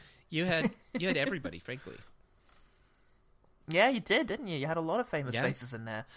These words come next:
Speaker 2: A lot of, yeah, Harvey
Speaker 1: Harvey
Speaker 2: Keitel.
Speaker 1: Keitel.
Speaker 2: I d-, does he even get a line?
Speaker 1: Yeah.
Speaker 2: I can't remember if he even says anything, but he's just
Speaker 1: Yeah, he's, like,
Speaker 2: there.
Speaker 1: at a table drinking, and they show him, like, three times. It's like,
Speaker 2: <laughs> Yeah.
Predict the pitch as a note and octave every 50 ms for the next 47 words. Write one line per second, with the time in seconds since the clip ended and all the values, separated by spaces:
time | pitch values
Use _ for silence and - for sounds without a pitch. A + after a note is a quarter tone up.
0 | - - - F3 G#3 A#3+ E4+ G4+ - - C4+ D#4+ E4+ D4 - - C#4 E4+ - -
1 | F#3+ G#3+ A#3 E4 D#4+ - - - D#4+ F#4 C#4 F3+ - F3 F#3+ G3+ A3+ - - B3+
2 | D4+ C#4+ E4 F#4 E4+ D4 B3+ A3 A3+ G#3+ G3 F#3+ A3 D4+ F#4 C#4 D#3+ A#2+ G2+ D2
3 | - _ _ _ _ - _ - - F3+ G#3 - - - - - - - - -
4 | - - - - - - - - - - - - - - - - - A#3+ - -
5 | F4+ F4+ F4 D#4+ C4+ B3 A3+ G#3 G3 G3+ F#3+ F#3+ F3 E3+ D3+ D3+ - - - B3+
6 | D#4+ - E4+ D4 G#3 D3+ - - A#2 G#2 - - - - D#3+ - - G3+ F#3+ A3+
7 | - - - A3+ - - - C3+ C#3 D3 C#3+ - D#3+ D3 D3 - - - A#2+ C3
8 | D#3 - A2 F2+ F#2 F2 F#2 G2+ G2+ - - B2 A#2+ A#2+ A2 G#2 - A#2+ A#2 A2
9 | - C3 A#2+ A2 G#2 A2 - - - - B2 - - - - A3 - - - -
10 | B3+ B3+ A#3 A3+ - -